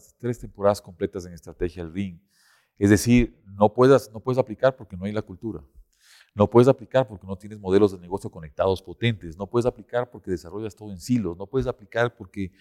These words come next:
porque no estás pensando en un equipo multidisciplinar, este, jerárquico, mujeres y hombres de diferentes generaciones, diferentes procedencias geográficas, de diferentes religiones. No estás, no, no estás, no estás pens-, pensando en esto, estás pensando en la receta de este centímetro cuadrado que habíamos hablado.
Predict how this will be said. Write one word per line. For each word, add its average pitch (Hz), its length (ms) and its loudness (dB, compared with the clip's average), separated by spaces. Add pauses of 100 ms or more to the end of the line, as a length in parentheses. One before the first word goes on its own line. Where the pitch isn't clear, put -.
(400)
porque 98 240 -4
no 98 100 -6
estás 107 200 -4
pensando 104 760 -2
en 98 180 -4
un 101 80 -4
equipo 104 280 -8
multidisciplinar, 92 840 -2
este, 92 160 -6
jerárquico, 87 800 -8
mujeres 90 400 -4
y 92 100 -6
hombres 90 720 -6 (180)
de 95 80 -6
diferentes 98 400 -4
generaciones, 95 640 -8
diferentes 95 380 -16
procedencias 92 400 -16
geográficas, 90 560 -8
de 90 60 -12
diferentes 95 360 -14
religiones. 95 580 -6 (420)
No 135 60 -2
estás, 143 200 4
no, 139 80 -4 (140)
no 143 60 -12
estás, 151 180 -8
no 143 60 -20
estás 160 220 0
pens-, 117 300 -16
pensando 139 400 -6
en 127 100 -16
esto, 135 160 -14
estás 120 160 -18
pensando 135 540 -10
en 113 140 -16
la 104 100 -2
receta 139 760 -8
de 101 140 -4
este - 160 -4
centímetro 120 560 -12
cuadrado 98 460 -16
que - 80 -20
habíamos 92 320 -20
hablado. 92 320 -20